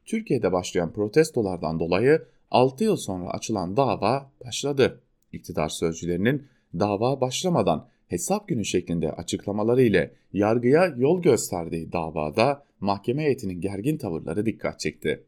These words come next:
Yargılanan siyasiler avukatlar olmadan yargılandıkları için heyeti alkışlarla protesto etti.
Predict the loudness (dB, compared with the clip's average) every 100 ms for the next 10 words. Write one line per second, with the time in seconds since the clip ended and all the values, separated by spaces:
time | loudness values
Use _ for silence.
0 | _ -10 -8 -6 -4 -4 -2 -2 -2 -4
1 | -4 -2 2 2 0 _ _ -4 -4 -2
2 | -4 0 4 6 6 2 0 -2 -4 -6
3 | -4 -4 -4 -6 -2 0 0 0 0 0
4 | _ _ -4 -2 0 -2 -8 -8 -4 -4
5 | -4 -8 -8 -6 -6 -4 -6 -4 -6 -6
6 | -10 -6 -2 -2